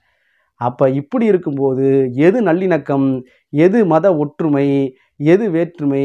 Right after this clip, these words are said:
என்பதை ஒவ்வொரு இஸ்லாமியர்களும் விளங்கி கொள்ளக்கூடிய மக்களாக நாம் மாற வேண்டும். அப்படி இந்த நாட்டில் வாழலாம். இதை செஞ்சுதான் நம்ம வாழணும். அப்பதான் நம்முடைய உரிமைகளை பெற முடியும். அப்பதான் வந்து பி ஜே பி, ஆர் எஸ் காரனா நம்ம அணைச்சுக்கிருவேன், ஆதரவு தருவான் என்றால்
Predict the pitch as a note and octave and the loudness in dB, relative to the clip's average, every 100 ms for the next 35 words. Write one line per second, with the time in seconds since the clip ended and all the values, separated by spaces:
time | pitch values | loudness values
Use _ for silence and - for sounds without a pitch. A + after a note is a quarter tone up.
0 | C#3 C3+ _ - D#3+ E3 D3+ C#3+ D#3 G#3 | -2 -4 _ -6 -2 0 0 2 0 0
1 | D#3+ D3 F3 G#3 F3+ D3 F#3+ G3+ G3 E3 | -2 -2 2 2 2 -2 0 0 0 -2
2 | D3 F#3+ C#3+ D#3 G#3+ A#3 - G3 F#3 F3 | -2 -2 -2 0 0 0 0 0 0 -2
3 | E3 D#3 C#3+ E3 D#3 D3+ C3+ C3+ E3 E3+ | -4 -4 -2 0 0 0 -4 0 0 0
4 | D3+ C#3 A#2 _ _ _ A#2 B2 - D3 | -4 -6 -8 _ _ _ -12 -8 -2 -2
5 | C#3 D3 G#3 A#3 G3 F3 E3+ G3+ G#3 F3+ | 0 0 0 0 0 2 0 0 2 4
6 | F3+ C3 - _ _ _ _ - C#3+ C#3+ | 4 0 -8 _ _ _ _ -6 -4 -2
7 | - F#3 G3 G3+ A3 G3+ F#3+ E3+ F3 F3 | -2 0 0 0 0 0 0 4 4 2
8 | E3 E3+ D3+ C3+ - D#3+ G3 F#3 F3 E3 | 0 -2 -4 -4 -4 -2 0 0 0 -2
9 | D#3 F3+ F3 E3 D#3+ D#3+ D#3+ C#3+ D#3 D#3+ | 0 0 2 0 0 -2 -2 -2 0 0
10 | C3 - _ _ _ C3 D3+ E3 G3 G#3 | -2 -6 _ _ _ -6 -2 0 2 2
11 | F#3+ F3 F#3 F3+ F3 F3 E3 E3+ D#3+ E3 | 2 0 2 0 2 4 4 0 -2 -4
12 | E3 F3 E3+ D#3 D#3 E3+ E3 E3 D#3+ D#3+ | -2 -2 -2 0 -2 -2 -4 -2 0 0
13 | D3 E3+ F3+ E3+ D#3+ D#3 D#3+ D3 C3+ D3 | 2 2 2 2 0 0 0 0 2 4
14 | F#3 | 4